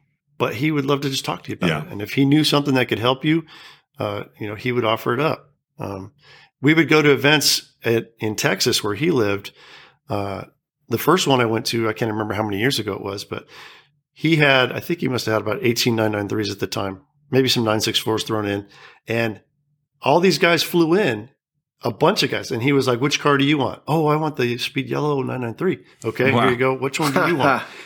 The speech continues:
Speaker 1: And he, we, uh, he gave everybody keys, and we went out on the highway,
Speaker 3: Amazing.
Speaker 1: um,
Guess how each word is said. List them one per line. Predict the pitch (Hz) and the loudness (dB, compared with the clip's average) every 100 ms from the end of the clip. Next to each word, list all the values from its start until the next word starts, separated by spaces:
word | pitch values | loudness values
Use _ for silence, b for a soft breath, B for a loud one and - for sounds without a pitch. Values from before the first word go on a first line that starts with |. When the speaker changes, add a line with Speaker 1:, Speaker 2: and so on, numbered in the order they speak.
| B B B - | B B B -4
Speaker 1:
And | 123 | -4
he, | 117 160 180 170 - _ | 2 2 2 0 -10 _
we, | 151 151 | 2 2
uh, | - 147 | 0 -2
he | 123 160 | 0 2
gave | 151 147 | 4 4
everybody | 143 143 160 165 190 | 4 2 0 0 -4
keys, | 190 160 135 131 160 - - _ _ | -4 0 0 -2 -6 -12 -14 _ _
and | 123 117 117 | -4 -2 0
we | 123 | 0
went | 131 135 | 2 2
out | 139 | 2
on | 135 | 2
the | 117 | 0
highway, | 135 143 147 143 160 | 2 4 4 2 0
Speaker 3:
Amazing. | 185 B B B - | -4 B B B -6
Speaker 1:
um, | 107 107 107 | -4 -4 -8